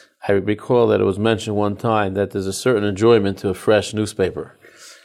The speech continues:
People don't like to, that their newspaper that they're paying for and they're ordering should come crumbled up and the page is, like, refolded in a way.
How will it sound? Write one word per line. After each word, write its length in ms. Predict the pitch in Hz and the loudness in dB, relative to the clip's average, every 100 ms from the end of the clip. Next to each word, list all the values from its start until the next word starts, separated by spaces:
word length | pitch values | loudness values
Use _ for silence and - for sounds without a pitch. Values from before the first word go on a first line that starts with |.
| _ _ | _ _
People 240 | 135 127 | -2 0
don't 200 | 123 110 | 0 2
like 360 | 113 113 107 - | 2 2 -2 -2
to, 260 | 101 98 - | -2 -2 -2
that 180 | 98 95 | -2 2
their 160 | 107 | 2
newspaper 540 | 104 110 - 104 98 98 | 2 -2 0 0 2 -2
that 160 | 95 | -2
they're 120 | 95 | -2
paying 300 | 95 131 139 | -2 0 0
for 220 | 131 110 104 | 0 -2 0
and 100 | 101 | 0
they're 60 | |
ordering 440 | 131 139 107 101 101 | 2 4 2 0 -2
should 180 | - - | -6 -2
come 200 | 113 104 | 0 0
crumbled 460 | - 107 104 104 | 0 0 0 2
up 300 | 113 110 110 | 6 6 4
and 120 | 101 | -2
the 40 | 95 | -2
page 260 | 113 104 | 0 0
is, 140 | 95 92 | 0 -4
like, 280 | 95 - _ - - | -6 -8 _ -20 -12
refolded 640 | 98 107 101 113 110 104 | -4 -4 2 4 4 2
in 100 | 98 | 0
a 60 | 98 | -2
way. 180 | 101 | -2